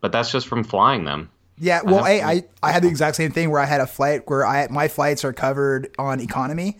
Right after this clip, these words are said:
Speaker 2: and maybe this is something we can talk about with pricing, but I have to fly an economy ticket home, and, like, the flight that I normally fly back at nighttime was nothing available. But if I looked at any other seats, I could find more seats, and I had to call 'em up,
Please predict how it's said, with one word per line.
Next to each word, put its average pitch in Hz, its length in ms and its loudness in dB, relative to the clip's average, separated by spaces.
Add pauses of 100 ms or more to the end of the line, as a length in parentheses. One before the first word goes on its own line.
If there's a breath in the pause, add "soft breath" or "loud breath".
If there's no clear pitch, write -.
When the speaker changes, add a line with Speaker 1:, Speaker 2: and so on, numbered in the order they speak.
(140 soft breath)
Speaker 2:
and 147 80 -4
maybe 165 120 4
this 151 100 2
is - 80 0
something 147 160 0
we - 20 -2
can 135 80 -4
talk 131 140 -2
about 127 140 -2
with 113 100 -8
pricing, 139 420 -2
but 127 260 -2 (1000 loud breath)
I 160 100 2
have 170 140 2
to 151 60 -10
fly 175 180 2
an 143 60 4
economy 151 400 2
ticket 143 340 0
home, 135 420 0 (160)
and, 147 200 2
like, 139 180 0
the 139 160 0
flight 156 320 0
that 151 80 0
I 139 80 2
normally 143 260 0
fly 139 260 0
back 143 280 2
at 131 60 -4
nighttime 156 680 0 (240)
was 135 320 -2
nothing 147 460 2
available. 135 480 0
But 143 100 -2
if 123 80 -4
I 139 60 2
looked 147 280 0
at 143 60 -2
any 147 160 2
other 139 140 2
seats, 139 260 0
I 131 60 2
could 127 100 -4
find 131 220 0
more 131 160 -2
seats, 135 360 -2
and 131 80 -2
I 120 40 2
had 139 100 2
to 135 80 -2
call 139 220 -2
'em 139 80 -2
up, 135 200 -4